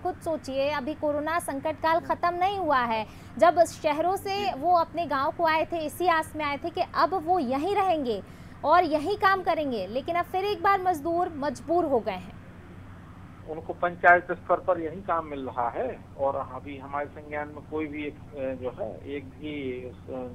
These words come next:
Speaker 2: जो है, अपने प्रवासी श्रमिक की उनसे बात नहीं आई है।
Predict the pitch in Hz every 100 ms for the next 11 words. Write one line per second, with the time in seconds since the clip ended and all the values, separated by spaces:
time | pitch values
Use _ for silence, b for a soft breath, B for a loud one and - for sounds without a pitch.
0 | 120 117 127 165 - - 135 127 127 123
1 | 135 - 123 120 - 127 120 120 113 -
2 | 117 113 - - 117 117 - 123 151 117
3 | 104 123 190